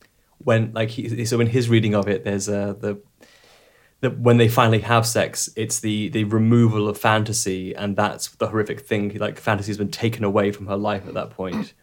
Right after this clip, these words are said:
and <clears throat> realities. But it's also because I, that's like to say, that's like to say there's a structural dependency to have fantasy always on the outside, or you can never actually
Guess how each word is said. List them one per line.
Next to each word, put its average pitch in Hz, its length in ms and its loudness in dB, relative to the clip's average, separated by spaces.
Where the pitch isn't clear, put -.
and 117 180 0
<clears throat> - 20 -2
realities. 98 680 -4
But - 80 -6
it's 120 100 -2
also 135 140 2
because 113 560 0
I, 113 140 0
that's 120 340 2
like 113 200 0
to 117 80 0
say, 110 240 4
that's 113 280 -2
like 110 220 -2
to - 80 -12
say 113 160 2
there's 101 100 0
a 104 80 -2
structural 104 540 -2
dependency 104 460 -4
to 98 60 -6
have 101 240 -4
fantasy 98 320 -2
always 104 260 0
on 101 60 -6
the 104 100 -2
outside, 101 500 -2
or - 40 0
you 101 120 -6
can - 120 -10
never 101 180 -2
actually 101 340 -8